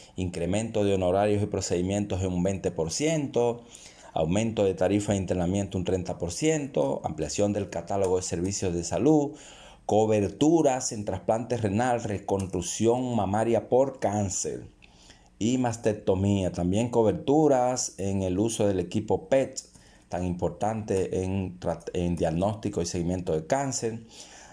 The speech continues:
También ambas partes se comprometieron a mejorar las, a las,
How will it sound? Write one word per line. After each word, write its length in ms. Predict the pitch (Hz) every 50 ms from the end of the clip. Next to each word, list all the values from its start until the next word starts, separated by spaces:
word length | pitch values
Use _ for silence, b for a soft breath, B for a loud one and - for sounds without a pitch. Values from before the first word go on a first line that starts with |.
| B B B -
También 320 | 113 113 120 139 156 175
ambas 280 | 175 170 160 156 151 156
partes 380 | - 170 165 165 - 151 139
se 120 | - 165 -
comprometieron 760 | - 127 113 117 117 113 107 95 95 135 143 143 135 139 131
a 40 | 113
mejorar 440 | 117 113 104 107 104 107 120 139 135
las, 280 | 127 120 117 - -
a 320 | 110 101 95 92 87 90 92
las, 760 | 95 92 90 87 87 87 82 80 78 78 82 - - - -